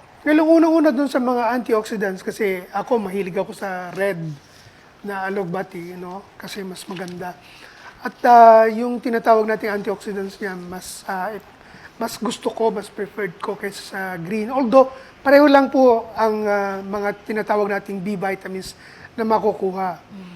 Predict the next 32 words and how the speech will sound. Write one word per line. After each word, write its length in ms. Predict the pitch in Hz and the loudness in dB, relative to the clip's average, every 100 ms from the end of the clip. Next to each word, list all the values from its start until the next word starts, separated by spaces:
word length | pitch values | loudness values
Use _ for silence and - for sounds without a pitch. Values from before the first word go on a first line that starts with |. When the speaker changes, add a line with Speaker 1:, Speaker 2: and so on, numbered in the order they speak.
| 165 | 0
Speaker 1:
Pero 160 | 262 262 | 6 6
kung 80 | 277 | 6
may 160 | 269 | 4
makukuha 500 | 247 240 254 240 220 226 | 4 6 6 6 4 2
yung 180 | 233 214 | 2 -2
mga 240 | 208 196 190 190 | -6 -6 -8 -8
deeply 280 | 180 214 208 | -8 -8 -10
colored 440 | 208 202 202 196 175 180 | -4 -2 -2 -2 -6 -6
alugbati, 560 | 196 202 185 208 190 185 - - | -4 -4 -4 -6 -10 -14 -18 -18
mas 160 | 214 190 | -14 -6
Speaker 2:
Mm. 40 | |
Speaker 1:
maganda 300 | 220 214 196 | -4 -2 -4
po 220 | 190 185 | -4 -4
yun. 240 | 185 190 165 - - - - | -4 -4 -8 -18 -20 -20 -8
And 140 | 254 262 | 2 4
then, 140 | 294 | 4
of 160 | 277 - | 2 0
course, 240 | 285 277 | 0 0
yung 100 | 240 | -4
fiber 540 | 202 202 190 180 233 | -4 -4 -2 2 2
at 160 | 214 196 | 2 -2
saka 320 | 233 240 220 | -2 2 4
yung 300 | 214 220 214 | 4 0 -2
medyo, 560 | 214 220 185 214 214 202 - - - - - - | 0 0 0 2 2 0 -10 -20 -20 -20 -14 -4
medyo 240 | 226 208 | -2 2
malagkit 720 | 226 220 214 165 - 254 - | 4 6 4 2 -4 -4 -4
na, 480 | 220 208 202 196 185 - - - - - - | -8 -6 -6 -8 -12 -16 -20 -20 -20 -20 -10
na 240 | 214 208 | -4 -2
material 640 | 202 202 220 233 233 226 214 | 0 -2 0 0 4 4 4
mula 240 | 202 196 | -2 -4
sa 160 | 196 202 | -4 -4
alugbati, 480 | 202 185 220 202 | -4 -6 -8 -8